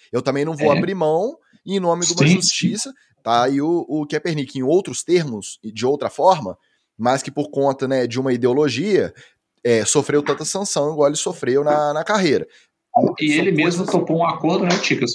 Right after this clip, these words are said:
Speaker 2: Foi meio nessa, assim, né? Tipo, "Ó, ou eu vou ter um acordo ou eu não vou ter nada."
Speaker 1: Exatamente, exatamente. A
Speaker 2: Então,
Speaker 1: gente sabe que
Speaker 2: eu
Speaker 1: não
Speaker 2: vou
Speaker 1: é o
Speaker 2: pegar um
Speaker 1: ideal,
Speaker 2: acordo.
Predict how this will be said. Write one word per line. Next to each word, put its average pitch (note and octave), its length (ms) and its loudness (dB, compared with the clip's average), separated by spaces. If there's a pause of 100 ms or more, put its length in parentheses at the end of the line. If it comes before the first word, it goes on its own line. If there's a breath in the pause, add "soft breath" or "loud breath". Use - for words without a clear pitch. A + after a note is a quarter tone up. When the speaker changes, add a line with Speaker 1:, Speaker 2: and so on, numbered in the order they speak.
Speaker 2:
Foi F#3 160 0
meio F3 240 0
nessa, F3+ 300 0
assim, E3 240 0
né? C3+ 120 2
Tipo, D3 300 -4
"Ó, B2 100 2 (280)
ou F3 100 2
eu A3 100 0
vou G3 120 0
ter - 120 -2
um D#3+ 120 2
acordo E3+ 340 -2
ou A3+ 80 2
eu A#3 60 2
não B3+ 40 -2
vou A#3+ 120 0
ter E4 140 0
nada." E3+ 280 -2
Speaker 1:
Exatamente, A2 840 -6
exatamente. G2 560 -8
A - 80 2
Speaker 2:
Então, A#3 120 6
Speaker 1:
gente - 120 -2
sabe A#2+ 280 0
que - 80 -14
Speaker 2:
eu - 40 -4
Speaker 1:
não D#4+ 80 2
Speaker 2:
vou A#3+ 100 2
Speaker 1:
é - 20 0
o - 20 -6
Speaker 2:
pegar - 200 0
um - 20 2
Speaker 1:
ideal, A#2 160 -2
Speaker 2:
acordo. F3 440 0